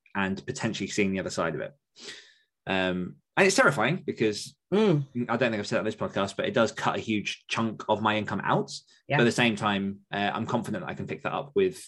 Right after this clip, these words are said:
Speaker 1: the space that I'll get given. And also, I can't, I can't do this anymore. <laughs> It's just, like, I, it had its place, but I'm done.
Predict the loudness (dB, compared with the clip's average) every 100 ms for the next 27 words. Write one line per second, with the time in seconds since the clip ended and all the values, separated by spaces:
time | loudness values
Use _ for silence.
0 | _ -6 -2 -2 -2 -6 -6 -6 -2 -2
1 | -2 -6 -4 -2 -2 -2 -2 -4 -8 -6
2 | -4 -2 -6 -10 -8 -4 -4 -4 -6 -10
3 | -10 -2 -2 4 6 6 4 2 -2 -2
4 | 0 0 -4 -20 -20 -18 -20 -4 2 2
5 | 2 -12 _ _ _ 0 4 6 6 2
6 | -2 _ _ _ _ _ _ _ 2 4
7 | 6 4 0 -2 -2 -2 -8 -6 -6 -4
8 | -6 -8